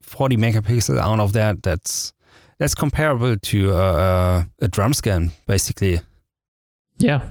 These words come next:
Speaker 2: yeah, exactly. So, yeah, so I'm excited to start doing that and, uh, setting that up and seeing where that goes. I figured once I get good enough doing that, then I'm gonna s-, I, I've been contemplating picking up a, a Hasselblad, uh,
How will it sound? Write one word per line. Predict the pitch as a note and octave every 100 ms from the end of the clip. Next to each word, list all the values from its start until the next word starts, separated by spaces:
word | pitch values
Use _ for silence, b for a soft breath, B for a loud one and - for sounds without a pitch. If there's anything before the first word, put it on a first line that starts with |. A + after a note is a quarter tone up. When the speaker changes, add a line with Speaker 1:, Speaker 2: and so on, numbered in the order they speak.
| -
Speaker 2:
yeah, | C#3+
exactly. | B2+ A#2 A2+ A#2+ A#2+
So, | - A#2+ A#2+ B B B
yeah, | - C#3
so | C3 C3+
I'm | C3
excited | D#3+ E3
to | D#3+
start | C#3+ B2+
doing | C3 A#2
that | A2+ A2+ - -
and, | A#2+ A2+ A#2
uh, | A2+
setting | - B2 A#2+
that | A2+
up | A2+
and | A2
seeing | A2+ A2+ A2+
where | A2+ B2
that | A#2 A2+
goes. | A2+
I | B2
figured | C3+ B2+
once | C3 B2+
I | B2
get | A#2 -
good | B2
enough | A#2+ A2+ -
doing | A#2+ A2+
that, | A2+ A2
then | A2+
I'm | A2
gonna | A2+ A2
s-, | -
I, | - B2+
I've | - A#2+
been | A#2 A#2
contemplating | - C#3 B2 A#2+ A#2 A#2
picking | B2 A#2 A#2
up | A#2
a, | A#2 A2+ A#2+ B2 B B B
a |
Hasselblad, | B2 A2+ A#2 A#2+ A2 A2
uh, | G#2+ A2